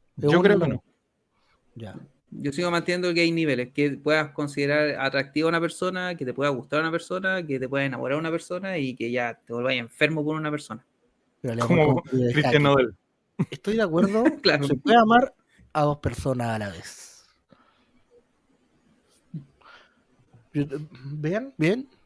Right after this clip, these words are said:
Speaker 1: Respuesta bien valórica. Yo también lo pienso así.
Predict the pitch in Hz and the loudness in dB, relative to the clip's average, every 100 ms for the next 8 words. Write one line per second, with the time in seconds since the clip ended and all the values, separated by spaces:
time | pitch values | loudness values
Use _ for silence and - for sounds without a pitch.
0 | _ _ 247 262 131 151 - 131 139 143 | _ _ -6 -6 -4 -6 -4 -4 -2 0
1 | 143 170 202 135 107 131 143 143 151 143 | 2 4 4 4 4 6 6 8 6 4
2 | 160 151 214 247 | 2 6 6 4